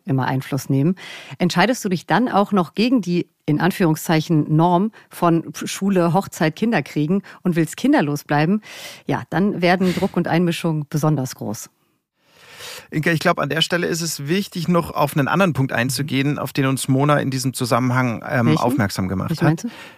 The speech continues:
Speaker 2: Äh, dass ein, dass ein großer Unterschied zu den westlichen Gesellschaften wahrscheinlich der
Speaker 1: Mhm.
Speaker 2: ist, dass das Thema und die Frage danach in Ägypten eben kein
Speaker 1: Ja,
Speaker 2: Tabu
Speaker 1: ja.
Speaker 2: ist.
Speaker 1: Also ich meine, die Frage,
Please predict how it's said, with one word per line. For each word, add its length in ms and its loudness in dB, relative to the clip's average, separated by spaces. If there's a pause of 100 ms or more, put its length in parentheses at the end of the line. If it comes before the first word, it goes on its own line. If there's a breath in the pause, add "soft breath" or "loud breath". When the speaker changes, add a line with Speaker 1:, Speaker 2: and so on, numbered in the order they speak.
(180 loud breath)
Speaker 2:
Äh, 120 -4 (540)
dass 180 4
ein, 100 0 (200)
dass 160 2
ein 80 0
großer 280 2
Unterschied 440 0
zu 100 -2
den 220 2
westlichen 400 0
Gesellschaften 920 0
wahrscheinlich 520 0
der 200 6
Speaker 1:
Mhm. 60 -4
Speaker 2:
ist, 380 -4
dass 200 -2
das 180 -6
Thema 380 4
und 140 0
die 60 -4
Frage 500 2
danach 460 -2 (420 loud breath)
in 120 2
Ägypten 440 -2
eben 240 -2
kein 240 -2
Speaker 1:
Ja, 160 4
Speaker 2:
Tabu 220 -6
Speaker 1:
ja. 120 0
Speaker 2:
ist. 180 0 (300 loud breath)
Speaker 1:
Also 120 2
ich 40 2
meine, 120 6
die 60 4
Frage, 400 4